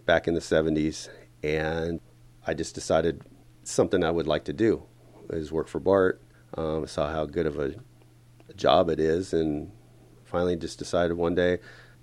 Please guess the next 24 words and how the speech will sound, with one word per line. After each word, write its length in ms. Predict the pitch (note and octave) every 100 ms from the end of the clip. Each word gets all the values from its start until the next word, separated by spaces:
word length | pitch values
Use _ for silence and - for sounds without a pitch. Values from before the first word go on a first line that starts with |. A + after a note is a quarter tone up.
| -
you 100 | D#2+
know, 220 | D2 D2 D2
I, 280 | D#2+ -
I 40 | E2+
might 180 | F2 E2+
wanna 200 | D#2+ D#2
do 160 | F#2
this. 160 | F2 -
And 100 | D#2
my 100 | D2
best 260 | E2+ D#2
friend 320 | - E2+ E2+ D#2+ - - - - - -
pushed 280 | F#2+ -
me 380 | F2+ F2 E2+ E2
to 140 | D#2 F2
go 140 | E2+
to 80 | D2
school 360 | - G2 F#2+ E2
with 180 | D#2
him 180 | E2+ E2
up 180 | D#2+ -
in 80 | D2+
Chico, 500 | G2 G2+ F#2 G2+ G2+
and 320 | D#2+ D#2